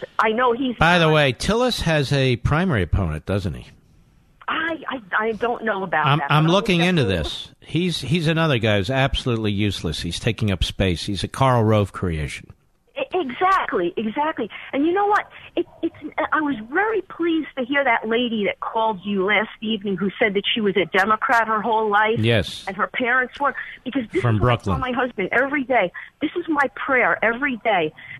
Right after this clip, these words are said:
Speaker 1: that God will open the eyes of Americans everywhere, no matter what their
Speaker 2: Where,
Speaker 1: party
Speaker 2: where are you
Speaker 1: is.
Speaker 2: from originally? You're not from North Carolina.
Speaker 1: No, I'm from Brooklyn, New York.
Speaker 2: See, I knew. Okay. All right, Rosemary. Th-,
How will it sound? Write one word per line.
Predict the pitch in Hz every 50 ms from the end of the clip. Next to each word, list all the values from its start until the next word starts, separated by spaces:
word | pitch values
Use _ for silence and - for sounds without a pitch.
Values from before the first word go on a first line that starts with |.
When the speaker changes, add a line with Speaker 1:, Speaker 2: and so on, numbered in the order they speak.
| - -
Speaker 1:
that | 214 - - - -
God | 262 254 262 294 294 233
will | 247 262 - - -
open | 240 277 269 - 277 269 269
the | 262 254 - - -
eyes | 208 220 220 220 208 190 170 156 156 156 - - - - -
of | 220 190 175
Americans | - 208 202 196 208 214 220 233 247 247 - - 180 156 160 160 - - -
everywhere, | 226 254 254 254 269 277 247 208 185 202 190 180 185
no | 196 202
matter | 214 214 208 202 196
what | 180 175 196 269 - -
their | - 208 -
Speaker 2:
Where, | 170 220 269 -
Speaker 1:
party | - 175
Speaker 2:
where | 214 269
are | 294
you | 294 269 262
Speaker 1:
is. | -
Speaker 2:
from | - 202 185 151 131
originally? | 120 120 120 107 82 98 101 95
You're | 95 110
not | 127 131 131 -
from | - 120 101 92
North | 98 90 85 -
Carolina. | - 101 87 76 151 160 160 143 - - - - _ -
Speaker 1:
No, | 240 262 240
I'm | 247 349 -
from | - 285 254 247
Brooklyn, | - - 226 - - - 330 233 208
New | 202 214
York. | 190 190 214 196 196 196 196 - -
Speaker 2:
See, | - - - 160 156
I | 147 139 143
knew. | 143 139 113
Okay. | - 95 120 147 131 - - 104 87 78 - - - - - - - - - -
All | 156 180 202 208
right, | 208 202 196 190
Rosemary. | 170 175 165 165 156 143 - 160 151 151 151 151 143
Th-, | - -